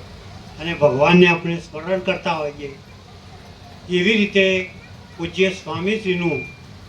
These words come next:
હું સ્મરણ કરું છું. અને જ્યારે સ્વામીજીનું સ્મરણ કરું છું, ત્યારે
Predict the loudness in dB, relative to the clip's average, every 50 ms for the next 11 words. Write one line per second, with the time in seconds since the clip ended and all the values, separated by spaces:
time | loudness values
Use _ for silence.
0 | -10 -8 -8 -8 -8 -10 -10 -8 -2 0 0 0 0 0 -2 -2 -2 -4 -6 -8
1 | -8 -10 -10 -12 -16 -20 -20 -20 -20 -20 -20 -20 -20 -10 -6 0 2 4 4 4
2 | 4 2 0 -2 -6 -14 -18 -20 -20 -20 -20 -20 -20 -20 -16 -8 -4 -2 -2 0
3 | 0 -2 -2 -4 -4 -2 -2 0 0 0 -2 -2 -4 -4 -6 -8 -10 -8 -4 -4
4 | -4 -2 -4 -4 -2 -2 0 0 -2 -4 -6 -8 -8 -6 -6 -6 -4 -2 -4 -4